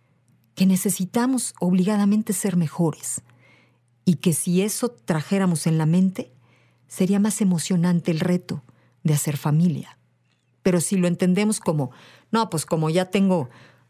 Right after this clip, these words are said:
hartos años de casada, ¿no? Pues este cuate ya lo veo como mi hermano, ¿no? Mi socio, el papá de mis hijos". Y entonces te pesa la vida, te pesa la maternidad,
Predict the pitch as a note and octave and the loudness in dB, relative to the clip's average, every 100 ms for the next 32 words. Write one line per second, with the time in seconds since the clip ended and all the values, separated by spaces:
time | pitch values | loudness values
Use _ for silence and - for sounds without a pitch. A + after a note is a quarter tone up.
0 | - F3+ G3 - G3 F3+ D3+ D3 E3 D3 | -4 -2 -2 -4 -2 0 0 -2 -2 -2
1 | F#3+ F#3 G3 C#4 E3 G3+ - - F3 F3+ | 0 0 -2 -2 -2 -2 -2 -2 -2 -2
2 | - F3 F3 E3 E3+ D#3+ E3+ D#3+ D3 C#3 | -2 -4 -2 -2 0 -2 -2 -2 -2 0
3 | C#3+ D3 F3+ F#3+ A3 - E3 C4 F3+ D3 | 0 0 0 0 -2 -4 -4 -2 -2 0
4 | F#3+ G3 G3+ F#3 D#3 E3 F3 C#3 - F#3 | -2 0 -2 -2 -2 -2 -2 -4 -4 -4
5 | - F#3 F#3 - - - - - F#3+ F#3 | -2 -6 -6 -14 -20 -20 -20 -2 0 2
6 | A#3+ A3 G3+ F#3+ A3+ G#3+ A3+ E3+ E3+ A3 | 0 -2 -2 -2 0 -2 0 0 0 0
7 | - - _ _ _ _ _ - F#3 G#3 | -4 -14 _ _ _ _ _ -2 0 0
8 | G3 A3+ F#3 D3 - C3+ D3+ D3 E3 | 0 0 0 0 0 2 2 2 0